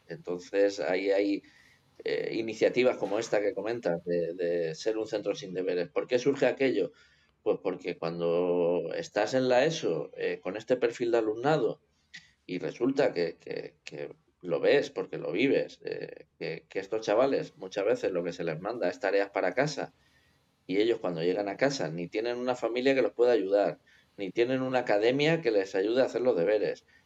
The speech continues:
ni tienen a veces tiempo para hacerlos.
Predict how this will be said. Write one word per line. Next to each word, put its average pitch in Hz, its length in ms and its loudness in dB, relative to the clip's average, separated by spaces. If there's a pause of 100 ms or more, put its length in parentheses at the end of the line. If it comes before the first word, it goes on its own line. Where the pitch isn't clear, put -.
(200)
ni 104 220 -6
tienen 139 280 0
a 135 60 4
veces 147 320 0
tiempo 127 380 2
para 87 160 2
hacerlos. 101 500 -2